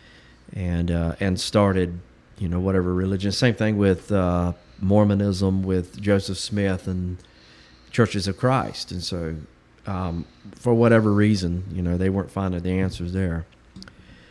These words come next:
But Charles Taze Russell, um, was born eighteen seventy-nine, died in nineteen sixteen, and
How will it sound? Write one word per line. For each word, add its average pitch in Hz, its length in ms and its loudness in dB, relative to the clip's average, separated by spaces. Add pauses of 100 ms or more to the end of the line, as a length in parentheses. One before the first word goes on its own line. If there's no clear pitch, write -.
(180)
But 107 100 -14
Charles 143 300 6
Taze 135 300 6
Russell, 127 800 6
um, 92 560 -2 (1300)
was 104 160 -4
born 101 300 2
eighteen 107 360 -2
seventy-nine, 101 840 0
died 92 400 0
in 90 100 -4
nineteen 95 400 -6
sixteen, 101 640 -2
and 90 160 -4